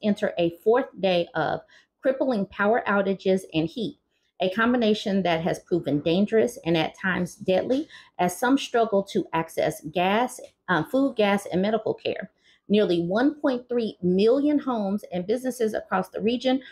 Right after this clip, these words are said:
are still without power after Beryl slammed into the Gulf Coast as a Category one hurricane on Monday, leaving at least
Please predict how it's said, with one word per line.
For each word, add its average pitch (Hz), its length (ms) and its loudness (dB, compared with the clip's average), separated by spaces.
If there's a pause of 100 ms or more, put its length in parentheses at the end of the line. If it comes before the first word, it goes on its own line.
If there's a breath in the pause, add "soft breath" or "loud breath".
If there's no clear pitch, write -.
(160 loud breath)
are 185 100 0
still 226 300 4
without 180 500 -2
power 254 500 0
after 190 260 -2
Beryl 220 420 2
slammed 214 540 -2
into 196 320 -2
the 160 120 -2
Gulf 185 240 0
Coast 277 380 0 (300 loud breath)
as 196 120 2
a 185 80 0
Category 202 600 2
one 180 240 -4
hurricane 208 520 0
on 165 300 0
Monday, 226 440 2 (300 loud breath)
leaving 220 400 2
at 165 160 0
least 233 320 -2